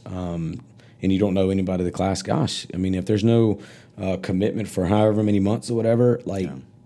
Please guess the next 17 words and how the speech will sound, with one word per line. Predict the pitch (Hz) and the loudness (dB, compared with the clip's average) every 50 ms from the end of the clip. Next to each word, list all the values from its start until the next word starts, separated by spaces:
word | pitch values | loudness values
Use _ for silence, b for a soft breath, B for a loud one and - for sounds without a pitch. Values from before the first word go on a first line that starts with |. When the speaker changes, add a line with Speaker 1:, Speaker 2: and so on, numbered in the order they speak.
| - - 92 | -14 -8 -4
Speaker 1:
ask | 90 113 120 - - | -2 -2 -2 -2 -2
'em, | 95 85 85 | -4 -6 -4
say, | - 92 87 | -4 0 2
"Hey, | 113 117 101 | 4 4 4
will | 90 87 95 | 2 2 0
you | 104 117 | 0 0
join | 190 101 85 92 104 | -2 -2 -4 -4 -2
this | 113 113 - | -2 -2 -4
for | - - 113 | -2 -2 -2
me, | 110 110 113 117 | 0 0 0 -2
w-, | 127 90 92 - - | -2 -6 -6 -4 -2
Speaker 2:
Yeah. | 92 139 | -2 0
Speaker 1:
with | 160 - | 0 0
me | 110 107 | -2 -2
for | 107 - 101 | 0 0 0
a | 95 | 0
month?" | 87 87 95 135 151 - | 0 -2 -2 -2 -4 -4